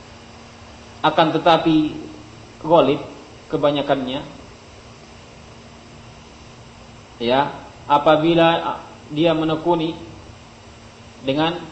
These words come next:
menekuninya yang sempurna, lailan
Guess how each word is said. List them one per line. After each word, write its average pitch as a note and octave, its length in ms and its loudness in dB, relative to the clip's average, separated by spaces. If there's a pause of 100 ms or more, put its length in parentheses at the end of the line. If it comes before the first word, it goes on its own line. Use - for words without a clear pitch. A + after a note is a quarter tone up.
(300)
menekuninya D#3 1040 -2 (880)
yang D3+ 160 0
sempurna, D#3 880 -4
lailan E3 640 4